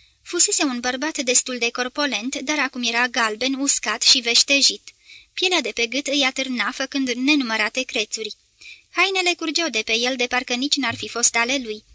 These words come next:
iar gulerul rămas cu trei sau patru numere mai mare contribuia și mai mult la înfățișarea aceasta neîngrijită. Îi tremurau tot timpul mâinile. Filip își aminti de scrisoarea aceea în care literele diforme și neregulate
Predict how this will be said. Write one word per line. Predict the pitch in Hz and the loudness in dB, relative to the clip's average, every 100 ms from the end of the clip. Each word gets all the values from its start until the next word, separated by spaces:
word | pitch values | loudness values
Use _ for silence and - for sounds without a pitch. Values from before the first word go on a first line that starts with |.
| - - - - | -20 -18 -18 -4
iar | 311 311 | 2 2
gulerul | 269 359 349 320 262 | 0 -2 -2 0 0
rămas | 247 247 247 | 0 0 0
cu | - | -2
trei | 233 285 254 | -2 0 0
sau | 233 233 | 0 -2
patru | 202 247 | -4 -4
numere | 240 240 220 214 | -6 -2 -2 -2
mai | 220 247 | 0 0
mare | 247 220 320 294 - - | 2 2 2 -2 -12 -20
contribuia | - 330 330 302 320 349 | -2 0 2 0 0 4
și | - | 4
mai | 359 226 | 4 0
mult | 226 240 247 | 0 -4 -2
la | 247 | 0
înfățișarea | 226 233 240 233 - 262 240 | 0 -2 -4 0 2 2 0
aceasta | 233 254 254 247 | -2 -4 -2 -2
neîngrijită. | 233 214 214 254 262 233 - 214 - - - _ - - - - | -4 -6 -4 0 0 0 -4 -10 -12 -18 -18 _ -20 -18 -20 -4
Îi | 330 | -2
tremurau | 349 320 311 370 | 2 2 2 0
tot | 302 240 | -2 -2
timpul | 247 240 277 294 | -2 -2 -2 2
mâinile. | 285 233 220 214 220 - _ _ _ | 2 2 0 -4 -4 -12 _ _ _
Filip | - 330 349 381 | 0 2 2 2
își | 349 | 2
aminti | 285 277 302 262 | 2 0 -2 0
de | 202 | 0
scrisoarea | - 247 - 254 254 226 | 0 0 0 2 0 0
aceea | - 262 254 | 0 0 -2
în | 254 | -2
care | 254 247 | 0 0
literele | 262 285 240 226 226 | -2 -4 -4 -2 -4
diforme | 233 - 277 240 220 | -6 -4 -4 -2 2
și | - | 2
neregulate | 247 269 214 226 214 214 269 | 2 0 0 -2 -4 -4 -6